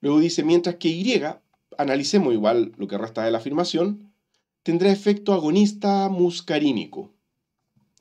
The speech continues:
¿Será así? ¿Qué es Y? No es un éster, si maximizamos la estructura, Y es un éter que se parece bastante, no es igual, pero se parece bastante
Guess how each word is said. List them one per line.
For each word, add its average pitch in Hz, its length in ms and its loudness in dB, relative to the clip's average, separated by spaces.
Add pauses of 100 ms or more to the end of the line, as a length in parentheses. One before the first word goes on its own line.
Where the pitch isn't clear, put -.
¿Será 107 280 -6
así? 180 340 -10 (880)
¿Qué 170 140 4
es 151 140 0
Y? 151 100 -4 (1200)
No 113 100 -2
es 123 120 -6
un 190 100 6
éster, 151 420 0 (400)
si - 120 -18
maximizamos 98 600 -6
la 123 60 -4
estructura, 147 580 -4 (1200)
Y 147 220 0
es 180 420 4
un 127 320 -4 (140)
éter 202 480 -2 (920)
que 156 100 -4
se 160 160 4
parece 190 440 2
bastante, 170 760 0
no 135 160 2
es 143 160 -4
igual, 151 320 2
pero 135 160 -4
se 113 160 -2
parece 123 300 0
bastante 170 640 0